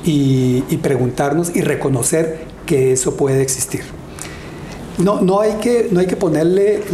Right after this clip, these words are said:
misterio a, a las cosas. En la formulación,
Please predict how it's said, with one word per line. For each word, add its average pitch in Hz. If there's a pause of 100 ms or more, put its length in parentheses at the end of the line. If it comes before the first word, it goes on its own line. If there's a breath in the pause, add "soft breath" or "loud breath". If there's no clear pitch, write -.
misterio 190
a, 165
a 139
las 123
cosas. 175
En 147
la 143
formulación, 147